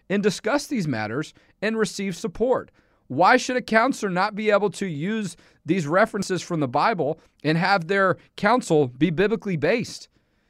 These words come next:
It happens all the time. There are people that engage in a whole lot of activities that are not illegal, but they're not biblical. And people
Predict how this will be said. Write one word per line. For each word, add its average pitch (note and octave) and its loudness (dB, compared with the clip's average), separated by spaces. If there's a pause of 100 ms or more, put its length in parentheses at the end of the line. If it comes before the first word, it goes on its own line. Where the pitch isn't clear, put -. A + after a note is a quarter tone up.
(300)
It A3 8
happens G#3 4
all G#3 6
the E3+ -4
time. F#3 -2 (800)
There G3 4
are B3 4
people G#3 0 (200)
that E3+ 4
engage G3+ 2
in F#3+ 2
a E3+ 2
whole G#3+ 6
lot G#3 4
of A3 0
activities E3 -2
that D3+ 2
are D3+ 0
not E3 4
illegal, D3 2 (920)
but E3 2
they're E3+ 4
not B2+ -2
biblical. G3+ 2 (920)
And A3 2
people F#3+ 2